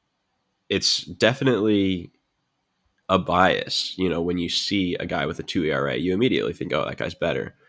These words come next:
Um, and you have to kinda discipline yourself to really look deeper,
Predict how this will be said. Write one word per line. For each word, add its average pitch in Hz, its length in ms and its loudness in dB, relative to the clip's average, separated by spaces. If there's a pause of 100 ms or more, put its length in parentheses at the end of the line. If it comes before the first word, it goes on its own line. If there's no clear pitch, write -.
(240)
Um, 69 440 -2 (340)
and 92 120 2
you 90 80 0
have 90 180 4
to 95 100 -4
kinda 82 260 -4
discipline 80 420 -4
yourself - 500 -4
to 64 400 -4
really 73 260 -2
look - 400 -4 (320)
deeper, 78 540 -4